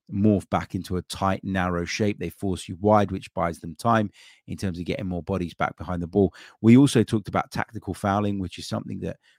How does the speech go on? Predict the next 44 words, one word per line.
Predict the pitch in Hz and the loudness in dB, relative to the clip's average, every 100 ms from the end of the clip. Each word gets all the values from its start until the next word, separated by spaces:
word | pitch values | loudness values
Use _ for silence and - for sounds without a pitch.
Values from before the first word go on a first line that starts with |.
| _ | _
Pep | - 95 | -4 -4
Guardiola's | - 101 98 95 92 - | 0 0 2 0 -2 -4
sides | 95 92 92 | -4 -4 -6
are | |
notoriously | 90 98 92 - 107 98 - 92 | -4 -4 -4 0 0 0 -4 -10
very, | 87 95 95 | -4 -2 -2
very | 90 85 - | -4 -6 -4
good | 104 95 | -4 -4
at | - | -6
doing, | - 104 104 104 _ _ _ _ - | -2 0 -2 -6 _ _ _ _ -6
um, | 90 92 - | -4 -4 -4
and | 90 | -6
how | 85 90 | -2 -2
that | 87 110 - | 4 2 2
can | 107 98 | -6 -4
prevent | 98 98 101 | -4 -4 -6
counterattacks, | - 98 107 - 95 - | -6 -8 -8 -10 -10 -8
that | 104 98 | -6 -6
can | - 98 | -6 -8
prevent | 92 92 92 | -6 -6 -6
breaks. | - 92 - _ - - _ | -4 -4 -4 _ -20 -20 _
Chelsea | - 151 151 135 | 4 6 6 -2
seem | - 117 | -2 -2
to | 110 | -2
play | 110 104 | -2 2
a | 107 | 2
lot | 135 | 2
of | 143 | 0
one-twos, | 98 107 110 101 - 113 104 98 - _ _ _ - | -4 0 0 -2 -2 0 0 -4 -10 _ _ _ -8
um, | 95 95 - | -6 -6 -6
in | 107 | -4
the | 104 | -2
right | 98 104 101 - | 0 2 2 0
areas | 104 107 104 101 95 | -4 0 0 -2 -4
and, | 95 92 | -8 -10
and | - 90 | -10 -10
release | 92 101 104 - | -4 0 0 -2
the | 101 | -4
right | 90 104 101 | 2 2 0
players | - 107 98 90 | -4 -4 -4 -6
into | 90 | -8
the | 98 | -6
right | 92 95 - | -2 -2 -4
spaces. | - 104 - - | -4 -4 -4 -14